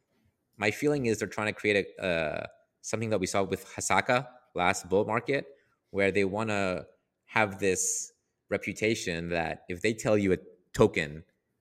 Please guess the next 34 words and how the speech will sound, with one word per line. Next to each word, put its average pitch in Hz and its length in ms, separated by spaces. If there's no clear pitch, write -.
you 98 160
better 95 160
buy 98 180
it 82 100
'cause 82 140
it's - 200
going 92 120
up, 73 100
which 92 220
is - 240
what 95 140
we 98 40
saw, 90 380
you 87 80
know, 80 200
with, 78 140
with 85 140
some 90 120
of 78 60
the 90 100
influencers 80 640
last 87 220
cycle. 71 260
And, 90 380
um, 82 580
maybe 151 280
it'll 117 280
work. 147 160
I 113 160
mean, 107 120
I 107 140
was 113 100
surprised 107 480
this 92 160